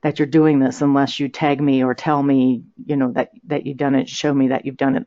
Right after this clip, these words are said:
in an email, et cetera. So see-, seeing me on the email or tagging me in the post, okay? The raffle ti-, raffle tickets are, um, for sharing the contest are in addition to the purchase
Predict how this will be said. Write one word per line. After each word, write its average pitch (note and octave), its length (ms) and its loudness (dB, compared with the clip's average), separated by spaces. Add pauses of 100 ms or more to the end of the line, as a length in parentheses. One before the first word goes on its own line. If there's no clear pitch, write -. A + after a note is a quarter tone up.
in C#3+ 160 -2
an C#3 100 2
email, C3 480 0
et - 60 -20
cetera. - 320 -4
So B2 260 -4
see-, D3 300 -4
seeing D3+ 400 0
me D3 140 0
on C#3 140 0
the D3 220 -4
email C#3 420 0 (1080)
or E3 280 2
tagging D3 420 2
me C#3 120 6
in C3+ 80 4
the C3+ 100 2
post, - 420 -6 (340)
okay? D3+ 440 -2 (260)
The D3 60 -6
raffle E3+ 260 4
ti-, G3 260 -4 (160)
raffle G3 360 -2
tickets F#3 380 -4
are, C#3+ 440 -2 (460)
um, C#3+ 200 -2
for E3 140 -6
sharing F3+ 280 2
the E3+ 60 0
contest D3+ 520 -2
are D3 80 2
in C#3+ 80 0
addition G#3+ 480 4
to A3 100 4
the G#3+ 80 0
purchase - 680 -4